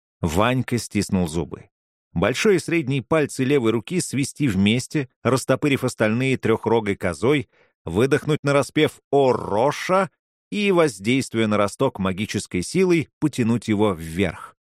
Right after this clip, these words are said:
На расстоянии. Ага. Ну не бред ли?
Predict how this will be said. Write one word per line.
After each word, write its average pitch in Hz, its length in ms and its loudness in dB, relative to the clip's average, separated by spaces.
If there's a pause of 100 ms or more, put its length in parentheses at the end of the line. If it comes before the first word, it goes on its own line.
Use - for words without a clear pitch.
(220)
На 147 140 2
расстоянии. 123 680 -2 (180)
Ага. 135 360 0 (300)
Ну 190 120 4
не 196 160 4
бред 208 320 2
ли? 85 160 -10